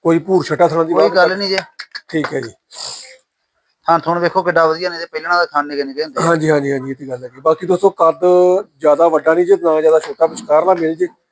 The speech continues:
Speaker 1: ਚੈੱਕ ਮੇਰਾ ਵੀਰ ਤੁਸੀਂ ਕਰ ਲਿਓ, ਇਹ ਨਾ ਹੋਏ ਕਿ ਤੁਸੀਂ ਕੋਈ, ਕੋਈ ਵੀਰ ਆਖੇ ਕਿ ਵੀਡੀਓ 'ਚ ਵੱਡੀ ਵਿਖਾਈ ਜਾਂ ਛੋਟੀ ਆ।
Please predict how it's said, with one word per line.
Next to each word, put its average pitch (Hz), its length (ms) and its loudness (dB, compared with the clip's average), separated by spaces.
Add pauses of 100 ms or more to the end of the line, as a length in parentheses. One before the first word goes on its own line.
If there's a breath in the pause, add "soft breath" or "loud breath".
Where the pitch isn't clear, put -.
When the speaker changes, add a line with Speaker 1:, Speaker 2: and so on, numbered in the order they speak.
(580)
Speaker 1:
ਚੈੱਕ 160 280 2
ਮੇਰਾ 185 220 6
ਵੀਰ 180 280 0
ਤੁਸੀਂ 165 220 -8
ਕਰ 151 200 0
ਲਿਓ, 180 240 0
ਇਹ 180 120 2
ਨਾ 185 80 2
ਹੋਏ 170 200 6
ਕਿ 160 180 -10
ਤੁਸੀਂ 156 280 -18
ਕੋਈ, 156 180 -10
ਕੋਈ 160 240 -6
ਵੀਰ 160 140 -2
ਆਖੇ 151 240 0
ਕਿ 160 100 -6
ਵੀਡੀਓ 156 240 -2
'ਚ 160 60 -8
ਵੱਡੀ 147 220 -2
ਵਿਖਾਈ 147 240 -6
ਜਾਂ 156 100 -2
ਛੋਟੀ 147 320 -6
ਆ। 170 60 0